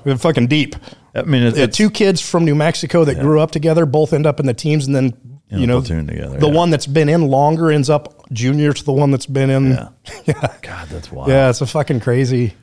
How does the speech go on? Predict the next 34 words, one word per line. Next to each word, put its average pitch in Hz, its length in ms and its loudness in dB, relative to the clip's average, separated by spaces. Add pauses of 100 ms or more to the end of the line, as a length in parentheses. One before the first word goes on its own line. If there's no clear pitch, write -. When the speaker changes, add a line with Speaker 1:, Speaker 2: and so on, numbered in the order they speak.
(140)
Speaker 2:
Yeah, 147 100 -10
Speaker 1:
Yeah, 135 60 0
Speaker 2:
I - 40 2
Speaker 1:
it's 139 80 4
Speaker 2:
mean, 139 100 4
Speaker 1:
weird. 131 200 2
Speaker 2:
I, 139 100 -2
I - 20 0
knew 143 240 0
that 123 260 -2
back 95 260 -2
then, 98 320 -2
but 87 120 0
Speaker 1:
I 131 40 2
Speaker 2:
it, - 20 4
Speaker 1:
know. 139 160 4
Speaker 2:
like, 85 200 -2
it 104 140 -8
didn't 98 280 0
dawn 87 240 0
on 82 200 0
me 80 80 -2
until 78 480 -2
Speaker 1:
Yeah. 117 140 0
Speaker 2:
sitting 98 180 -2
here 90 200 0
right 82 240 -2
now 80 420 -2
that, 76 260 -10
like, 73 300 -8
Jesus 87 400 -4
Christ, 87 420 -4
that's, 73 220 -6
Speaker 1:
Yeah. 120 160 0